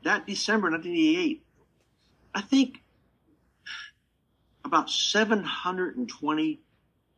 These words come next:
backsliders came through and got baptized because Jesus was supposed to come at that time. But when he didn't come,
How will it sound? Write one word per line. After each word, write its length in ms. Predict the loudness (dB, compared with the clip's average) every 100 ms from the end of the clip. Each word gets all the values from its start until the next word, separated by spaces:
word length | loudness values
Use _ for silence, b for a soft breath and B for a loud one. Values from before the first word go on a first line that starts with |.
| _ _ _ 0
backsliders 680 | 2 2 -2 -4 -4 -4 -4
came 260 | -2 -2
through 140 | 0 -2
and 80 |
got 180 | -2 -2
baptized 760 | -2 -2 -2 -4 -2 -6 -10 -14 _ _ _ _ _
because 240 | -2 0
Jesus 320 | 2 2 0
was 100 | -6
supposed 180 | -6 -10
to 60 | -8
come 360 | -2 -2 -2 -12 _ _ _ _ _ _
at 160 | -8 -2
that 220 | -2 -2 _ _ _ _ _ _ _ _
time. 300 | 2 2 0 -10 _ _ _ _ _ _ _ _ 4
But 220 | 4 4 _ _ _ 0
when 120 | 4
he 60 | 6
didn't 240 | 4 4
come, 420 | 6 6 4 0